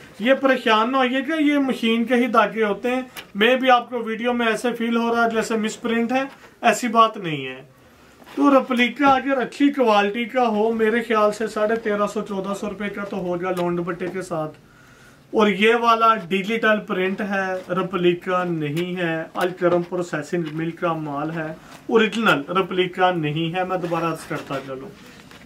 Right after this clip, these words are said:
Swig का ही इसका दुपट्टा होगा, Embroidered हमारे लिहाज से। बाकी वल्लाह आलम,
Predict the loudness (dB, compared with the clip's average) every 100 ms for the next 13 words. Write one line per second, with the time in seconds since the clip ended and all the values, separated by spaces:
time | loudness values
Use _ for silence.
0 | -20 -20 -18 -4 0 2 2 0 4 4
1 | 6 2 0 0 2 2 -2 2 2 2
2 | 2 0 2 2 2 0 -8 -20 -20 -10
3 | -2 2 4 4 2 -2 -4 -8 -16 -20
4 | -14 -4 4 4 6 2 0 0 0 -2
5 | -6 -2 -2 -2 -4 0 2 2 2 2
6 | 0